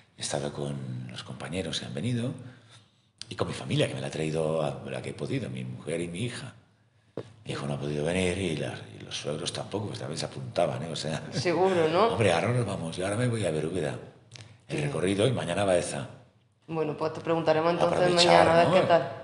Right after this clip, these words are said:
Speaker 1: Aprovechar, esto es de película, hombre. Aquí habría que rodar una película.
Speaker 2: En su día fue
Speaker 1: Eso es lo que tenéis
Speaker 2: Aladrín.
Speaker 1: que pensar también. Aquí hay decorado para rodar.
Speaker 2: Sí.
Speaker 1: Claro, una película histórica.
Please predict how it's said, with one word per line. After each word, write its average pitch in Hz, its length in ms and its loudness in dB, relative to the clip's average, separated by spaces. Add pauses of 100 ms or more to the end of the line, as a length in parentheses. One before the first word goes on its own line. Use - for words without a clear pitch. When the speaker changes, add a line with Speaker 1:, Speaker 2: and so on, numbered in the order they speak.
(140)
Speaker 1:
Aprovechar, 90 540 4
esto 85 200 -2
es 87 80 -2
de 107 80 -2
película, 85 400 -2
hombre. 82 260 -8 (280)
Aquí 202 260 10
habría 208 240 12
que 165 80 10
rodar 117 260 10
una 95 160 4
película. 73 400 -2 (460)
Speaker 2:
En 160 100 -8
su - 180 -8
día 160 140 0
fue 170 100 4
Speaker 1:
Eso 185 120 12
es 175 60 12
lo 226 60 12
que 190 40 12
tenéis 214 260 10
Speaker 2:
Aladrín. - 120 2
Speaker 1:
que 185 120 8
pensar 175 280 6
también. 170 500 2 (300)
Aquí 104 240 8
hay 233 100 12
decorado 110 480 10
para 90 160 6
rodar. 85 500 2
Speaker 2:
Sí. 160 440 -6 (560)
Speaker 1:
Claro, 185 240 6
una 67 520 -8
película 98 300 0
histórica. 82 540 0